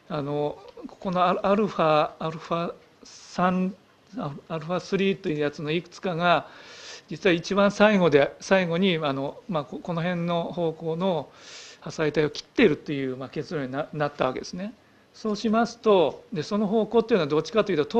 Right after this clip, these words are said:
東西に近い破砕帯で、その、あの、こ-、この方向の破砕帯が立派だから、これが一番最後まで活動してたっていうわけではないという、まあ、結論になったわけですね。で、で、そういうことを考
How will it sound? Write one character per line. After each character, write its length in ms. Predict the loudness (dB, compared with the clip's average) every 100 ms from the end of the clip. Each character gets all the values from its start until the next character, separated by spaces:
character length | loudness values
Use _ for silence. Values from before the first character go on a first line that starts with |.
| 6
東 80 |
西 160 | 6 2
に 60 | -2
近 300 | 2 4 6
い 200 | 2 -2 -16 -10
破 100 | -4
砕 460 | 2 2 4 2
帯 120 | 2 2
で、 380 | 4 4 4 -4 -20 -20 -20 -20 -20 -16
そ 140 | -8
の、 280 | -4 -2 -4 -10 _ _ _ _ _ -8
あ 100 | -6
の、 240 | -6 -10 -14 _ _ _ -18
こ-、 180 | -4 -4
こ 140 | 2
の 120 | 2 4
方 260 | 6 4
向 280 | 4 4 6
の 240 | 6 6
破 120 | 6 2
砕 360 | 2 2 4
帯 80 | 2
が 100 | 2
立 180 | 0 0
派 160 | 0
だ 120 | 2 2
か 120 | 2
ら、 160 | 2
こ 120 | 0 -4
れ 100 | 0
が 100 | 0
一 200 | -2 2
番 220 | 2 2
最 240 | 2 2
後 120 | 2
ま 120 | 2 2
で 120 | 0
活 280 | -2 -2 -2
動 120 | -2
し 40 |
て 140 | -2 -2
た 140 | -2
っ 40 |
て 160 | -4 -8
い 180 | -6 -6
う 60 | -8 -20 -6
わ 140 | 0 2
け 160 | 4
で 100 | 4
は 100 | 2
な 160 | 4 4
い 100 | 4
と 140 | 0
い 300 | 0 2 0
う、 40 | 0
ま 120 | -2
あ、 40 |
結 240 | -2 -2 0
論 100 | -2
に 60 |
な 120 | -2 -4
っ 40 |
た 100 | -6
わ 60 | -8
け 60 |
で 60 | -10
す 100 | -6
ね。 220 | -6 -6 -14 -20 -20 -20 -20 _ _ _
で、 180 | -14 -12 -8
で、 160 | -6 -4
そ 140 | -2
う 20 |
い 40 | -2
う 20 |
こ 100 | 2
と 80 | 2
を 40 |
考 180 | 4